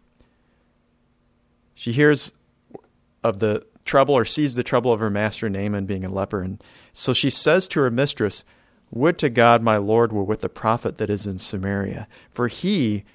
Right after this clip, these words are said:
would recover him of his leprosy." Now think about that for a minute. This little girl's life has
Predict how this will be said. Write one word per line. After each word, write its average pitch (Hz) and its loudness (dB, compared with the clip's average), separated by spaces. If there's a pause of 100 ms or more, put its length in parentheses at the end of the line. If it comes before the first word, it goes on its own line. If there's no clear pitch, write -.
(100)
would 113 -6
recover 113 -2
him 98 -4
of - -14
his 101 -10
leprosy." - -12 (2000)
Now 143 -12
think 208 -6
about 139 0
that 104 0
for 113 -2
a 104 2
minute. 101 -6 (2000)
This 156 0
little 185 2
girl's 156 2
life 123 4
has 101 -8